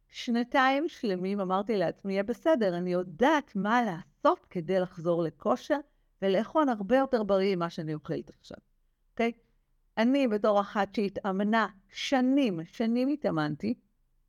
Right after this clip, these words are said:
יום בהיר אחד החלטתי להפסיק להתאמן. חיפשתי משהו אחר, חיפשתי משהו חדש. כמובן שהיום בהיר אחד, חו-, עוד חודש נחזור, עוד חודשיים נחזור, נגרר ונגרר, וככה החלטתי אחרי תקופה מסוימת, שנתיים, אמרתי, "אני חוזרת לכושר,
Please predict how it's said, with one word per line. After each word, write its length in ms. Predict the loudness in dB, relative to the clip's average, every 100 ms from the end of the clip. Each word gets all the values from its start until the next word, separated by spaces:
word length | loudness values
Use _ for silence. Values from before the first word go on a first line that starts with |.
| _ _ _ -2
יום 160 | 0 4
בהיר 200 | 4 2
אחד 280 | 2 2 0
החלטתי 340 | -4 -2 0
להפסיק 400 | 0 -2 -10 -6
להתאמן. 440 | -6 -4 -4 -6
חיפשתי 520 | -8 -8 -6 -6 -2 0
משהו 280 | 0 2 2
אחר, 300 | 4 2 2
חיפשתי 400 | 0 -2 -2 -2
משהו 240 | -6 -6 -10
חדש. 520 | -6 -4 -4 -6 -18 _ _ _ _ _ _ _ _ _ _ -2
כמובן 600 | 0 0 2 2 2 0
שהיום 1120 | 0 2 2 2 -2 -2 -4 -4 -6 -6 -4 0
בהיר 240 | 0 0
אחד, 280 | -2 0 0 -2
חו-, 240 | -4 -2 0
עוד 220 | -4 -4
חודש 420 | -2 0 0 -4
נחזור, 540 | -12 -10 0 2 2
עוד 160 | 0 -2
חודשיים 420 | -6 0 0 0
נחזור, 440 | -4 -8 -2 0 -2
נגרר 420 | -4 0 2 2
ונגרר, 520 | -2 -6 -4 -2 -2 -2
וככה 360 | -8 -8 -6
החלטתי 380 | -6 -4 -4 -4
אחרי 320 | -6 -2 -2 -4 _ _ _ -16
תקופה 340 | -12 -6 -2
מסוימת, 340 | 0 0 -4 -6
שנתיים, 580 | -8 -6 0 2 2 0
אמרתי, 300 | 0 0 -2
"אני 140 | -4
חוזרת 420 | -4 0 0 0
לכושר, 420 | -4 -4 -4 -4